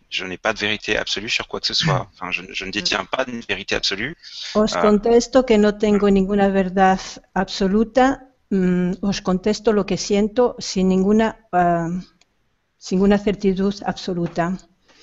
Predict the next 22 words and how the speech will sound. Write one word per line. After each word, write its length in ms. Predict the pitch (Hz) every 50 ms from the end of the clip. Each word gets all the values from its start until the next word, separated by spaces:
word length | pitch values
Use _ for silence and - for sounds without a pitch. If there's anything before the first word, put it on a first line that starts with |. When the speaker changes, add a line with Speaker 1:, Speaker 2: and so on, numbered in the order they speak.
| - - -
Speaker 1:
Voilà. 220 | 196 196 - - - - - _ _ _ _ _ - - - - - - - - - _ _ _ _ _ _ _ -
Donc, 180 | 101 87 - - _ - _ _ _ _ _ _ _ _ _ _
c-, 200 | - - - - - _ - - - - _ _ - 120 - - - 101 - - - -
l'expression 520 | 110 123 123 - - 139 - - 156 151
tendre 300 | - - 139 135 127 123
l'autre 260 | 110 107 - - -
joue 160 | 104 101 131 143
vient 180 | - 113 107 101
effectivement 520 | 95 - 101 - - 101 92 98 110 113
de, 240 | 104 98 90 85 - -
de, 140 | - - - -
de 120 | - -
la 100 | 82 85
Bible, 360 | - 110 123 117 107 90 82 - - _ _ _ _ - -
de, 60 | -
de 180 | 85 87 - 85
la 60 | 80
vie 120 | 80 - 95
de 60 | -
Jésus. 320 | 92 87 - - 143 160 - _ _ _ _ _ _ _ _ _ _ _ -
Speaker 3:
La 120 | 196 196
expresión, 760 | 185 - - - - 202 202 - - 226 220 226 220 214 -